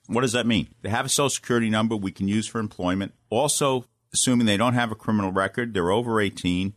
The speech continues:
they can be not necessarily certified, but they can be approved to apply for home care Medicaid for your dad's care. There's some very good programs there. You can get paid fifteen dollars an hour, but you get good medical,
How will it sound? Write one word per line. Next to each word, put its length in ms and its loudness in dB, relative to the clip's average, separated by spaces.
they 140 2
can 160 -4
be 340 0
not 260 -2
necessarily 340 0
certified, 540 0
but 120 -6
they 140 0
can 140 -2
be 140 0
approved 400 -4
to 60 -4
apply 320 -2
for 160 -8
home 220 -2
care 200 -4
Medicaid 540 -2
for 240 0
your 180 2
dad's 380 0
care. 340 -6
There's 240 -2
some 120 2
very 220 0
good 180 -2
programs 540 0
there. 300 -2
You 60 -6
can 60 2
get 160 -2
paid 220 0
fifteen 380 -2
dollars 340 0
an 100 0
hour, 440 0
but 160 -2
you 60 -6
get 160 0
good 160 0
medical, 520 0